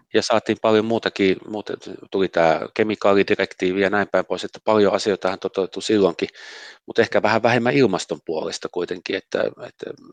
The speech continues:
ilmastotoimia hallettiin sitten oikeastaan vasta, vasta kunnolla niinku viemään eteenpäin sit silloin, kun päästökauppa laitettiin liikkeelle vähän yli viisitoista vuotta sitten, että,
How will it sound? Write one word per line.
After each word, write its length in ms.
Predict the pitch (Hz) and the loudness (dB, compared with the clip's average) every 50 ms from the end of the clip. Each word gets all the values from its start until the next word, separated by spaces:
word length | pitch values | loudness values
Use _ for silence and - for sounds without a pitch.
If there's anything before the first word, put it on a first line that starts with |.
| - - - | -20 -12 -4
ilmastotoimia 640 | - 120 117 117 - - - - 107 104 98 101 101 | -4 -2 -2 -2 -6 -8 -6 -2 0 0 2 2 2
hallettiin 440 | 98 107 107 104 98 - - 107 101 | 2 4 4 2 2 0 -4 -6 -6
sitten 240 | - - - 101 98 | -4 0 2 2 2
oikeastaan 420 | 101 - 101 - - - 104 98 | 2 -2 -6 -6 -2 0 2 2
vasta, 340 | 104 101 - - - 101 - - - _ - _ _ _ _ _ 143 139 _ _ _ _ _ _ _ _ _ _ _ _ | 2 0 0 0 0 0 0 -2 -8 _ -20 _ _ _ _ _ -20 -20 _ _ _ _ _ _ _ _ _ _ _ _
vasta 200 | - - - - - | -14 -12 -12 -6 -2
kunnolla 360 | 135 135 127 117 110 101 95 | 0 2 4 4 4 4 4
niinku 220 | 92 90 - 98 | 2 0 -4 0
viemään 340 | 85 101 95 95 95 95 92 | 2 2 2 2 2 2 2
eteenpäin 420 | 98 - - 92 87 - 95 98 95 | 2 2 0 0 0 0 -2 -4 -4
sit 140 | - - | -6 -10
silloin, 220 | - - 107 98 - | -8 -8 -8 -8 -8
kun 100 | - - - | -10 -2 0
päästökauppa 600 | 104 98 - - - - 90 82 - _ - 80 - - - - - - - - - _ _ _ _ _ _ - | 0 0 0 -2 -2 -2 0 -2 0 _ -6 -6 -6 -8 -16 -20 -20 -20 -20 -20 -20 _ _ _ _ _ _ -2
laitettiin 500 | 90 87 - - - - - 90 90 92 | -2 -2 -2 -6 -4 0 2 4 6 6
liikkeelle 640 | 90 85 - _ - 90 87 87 85 87 90 - - - 57 55 - - - - - _ _ _ _ 120 | 4 4 2 _ 2 4 4 6 6 6 4 2 0 -6 -14 -20 -20 -20 -20 -20 -20 _ _ _ _ -8
vähän 180 | 104 92 92 90 | -6 -4 -2 -2
yli 120 | 82 87 87 | -2 -2 0
viisitoista 440 | 95 90 87 - - - - - 78 | 0 -2 -2 -4 -8 -10 -10 -10 -12
vuotta 260 | 90 87 - - - | -12 -14 -12 -12 -12
sitten, 340 | - - - - _ - 95 | -12 -12 -14 -8 _ -2 -2
että, 220 | - - - - | -2 -2 -4 -4